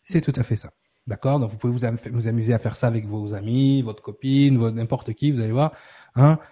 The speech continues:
Voilà. Donc, ça, c'est un calcul, je tiens à le dire, que, euh,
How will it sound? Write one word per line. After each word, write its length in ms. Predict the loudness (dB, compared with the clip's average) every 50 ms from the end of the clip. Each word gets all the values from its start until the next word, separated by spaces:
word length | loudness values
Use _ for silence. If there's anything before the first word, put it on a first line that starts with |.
| _ 0
Voilà. 220 | 0 0 0 0 -6 -14 -6 0
Donc, 120 | 0 2 4
ça, 120 | 4 2
c'est 140 | 4 6 4
un 80 | 4
calcul, 500 | 4 4 2 2 2 2 2 4 4 4 4
je 120 | 4 4 4
tiens 200 | 4 4 2 4
à 40 |
le 100 | 4 4
dire, 400 | 2 2 2 2 2 0 -2 -4 -10 -6
que, 380 | 0 2 4 4 4 4 2 2 2
euh, 260 | 4 4 4 4 2